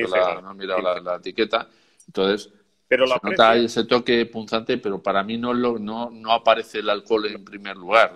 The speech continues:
Speaker 2: decir, también es cierto, lo tengo a muy bi-, a muy buena temperatura, está bien atemperado. A lo
Speaker 1: Mm.
Speaker 2: mejor si estuviera más caliente saldría, pero para mí no es lo que predomina en el vino.
Speaker 1: Vale, perfecto. Bueno, te digo eso porque, eh, para nosotros justamente nuestra,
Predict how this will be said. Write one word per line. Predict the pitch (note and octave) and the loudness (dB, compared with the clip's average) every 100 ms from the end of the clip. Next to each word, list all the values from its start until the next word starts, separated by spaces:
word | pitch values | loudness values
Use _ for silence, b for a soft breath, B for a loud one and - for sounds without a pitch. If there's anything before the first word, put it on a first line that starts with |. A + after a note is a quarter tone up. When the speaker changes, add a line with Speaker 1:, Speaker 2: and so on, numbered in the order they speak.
| F2 | -8
Speaker 2:
decir, | F#2 | -12
también | - F#2+ F#2+ | -4 -4 -4
es | - | -2
cierto, | G#2+ C3 B2 | -2 0 0
lo | G2 | -2
tengo | F#2 G2+ G2+ | -6 -4 -4
a | G2 | -4
muy | G#2 G#2+ G#2+ | -8 -18 -10
bi-, | G2+ G#2 | -8 -6
a | G2+ G2 | -6 -6
muy | G2 G2+ | -8 -10
buena | G2 F#2+ | -8 -10
temperatura, | - F#2+ F#2 F#2 C3 C3 | -14 -10 -8 -6 -6 -4
está | A#2+ - | -4 -6
bien | F#2 F2+ | -10 -10
atemperado. | F#2+ F#2+ F#2+ G#2 A#2 b b b _ | -12 -10 -6 -6 -6 b b b _
A | F#2 | -6
lo | |
Speaker 1:
Mm. | F2+ | -4
Speaker 2:
mejor | F2 G#2 | -4 -4
si | G#2 | -6
estuviera | G#2 G#2 G2+ | -4 -2 0
más | G2+ F#2+ | -2 -4
caliente | G2+ G2+ A#2 | -4 -4 -6
saldría, | A2 F2+ G#2+ G#2 | -6 -6 -2 -4
pero | F#2+ F2+ | -4 -8
para | F2+ F2 | -8 -8
mí | G2 G#2 | -8 -8
no | G#2 | -6
es | |
lo | G2+ G2 | -6 -6
que | F#2 | -6
predomina | F2+ F2 F2+ F2 F2 | -6 -6 -4 -4 -2
en | E2+ E2+ | -4 -6
el | E2 | -6
vino. | F2+ F#2 D2 _ _ _ _ _ _ _ _ | -6 -8 -10 _ _ _ _ _ _ _ _
Speaker 1:
Vale, | G#2 F#2+ D#2+ | -6 -6 -6
perfecto. | - - A2 - - | -8 -6 -6 -4 0
Bueno, | C3+ A2+ | 0 2
te | B2+ | -2
digo | D#3+ F#3 | -2 -8
eso | F3+ F#3 F3+ | -8 -8 -8
porque, | D#3+ - C3+ B2+ B2 - | -10 -6 -6 -4 -6 -10
eh, | A#2+ A#2 A2+ - | -8 -6 -6 -4
para | A#2+ A#2 | -4 -4
nosotros | A2+ D3 D3 D#3 | -10 -14 -12 -14
justamente | - - D3 D3+ C#3+ - E3 E3+ _ | -16 -16 -14 -12 -14 -12 -12 -12 _
nuestra, | B2 B2 _ A#2 A2+ | -14 -14 _ -8 -8